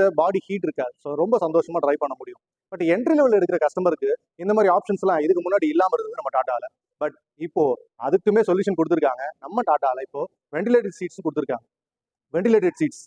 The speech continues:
அப்படின்னா என்ன? வென்டிலேட்டட் சீட்ஸ்னா சீட்டுக்குள்ள இருந்து ஏரை ப்ரொடியூஸ் பண்ணும். ஒரு நல்ல காத்து அது ரிலீஸ் பண்றதுனால நம்மளுடைய பேக் போன்ஸ், நம்மளுடைய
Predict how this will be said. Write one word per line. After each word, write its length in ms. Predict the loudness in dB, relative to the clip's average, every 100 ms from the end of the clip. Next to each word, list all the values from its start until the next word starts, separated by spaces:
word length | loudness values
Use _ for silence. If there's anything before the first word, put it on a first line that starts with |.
| -6
அப்படின்னா 260 | 0 2 4 2
என்ன? 120 | 0 -4 -6 _ _ -8
வென்டிலேட்டட் 460 | -2 2 2 0 -2
சீட்ஸ்னா 320 | -6 -4 -6 -2
சீட்டுக்குள்ள 400 | -2 0 2 2
இருந்து 200 | 4 2 0 _ -8 0
ஏரை 180 | 2 2 2
ப்ரொடியூஸ் 300 | 2 0 -2
பண்ணும். 200 | -14 -18 _ _ -8
ஒரு 100 | 0
நல்ல 140 | 4 4 4
காத்து 200 | 0 0 0
அது 80 | 0
ரிலீஸ் 200 | 0 -6
பண்றதுனால 380 | -6 -8 -8 -4 -2 -2
நம்மளுடைய 340 | -4 -2 2 2 -2 _ -6
பேக் 240 | -2 -2 -2
போன்ஸ், 260 | 0 0 -4
நம்மளுடைய 280 | -6 -4